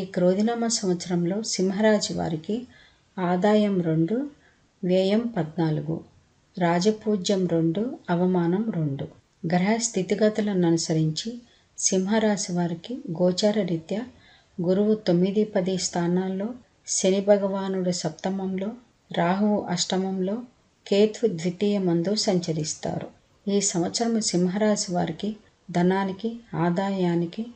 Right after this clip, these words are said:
ఈ సంవత్సరం సింహరాశిలో జన్మించిన అన్ని రంగాల వారికి ధనానికి, ఆదాయానికి ఎటువంటి లోటు ఉండదు. ఆర్థికపరమైన ఇబ్బందులు దాదాపుగా ఉండవనే చెప్పొచ్చు.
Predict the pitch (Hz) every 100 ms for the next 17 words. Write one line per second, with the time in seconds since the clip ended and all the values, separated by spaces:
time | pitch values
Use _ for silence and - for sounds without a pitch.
0 | _ _ - 190 190 180 185 180 220 220
1 | 208 - 185 190 226 214 214 202 190 185
2 | 180 180 180 170 170 180 196 185 165 180
3 | 190 180 160 160 156 214 254 - _ _
4 | 175 175 185 202 208 208 220 196 165 170
5 | 185 180 170 170 202 175 175 180 180 175
6 | 165 160 208 208 160 156 - - _ _
7 | _ 190 175 180 214 220 - 190 185 180
8 | 170 170 160 175 185 175 185 196 170 175
9 | 180 190 180 180 190 202 170 170 170 165
10 | 185 214 - 156 160 - -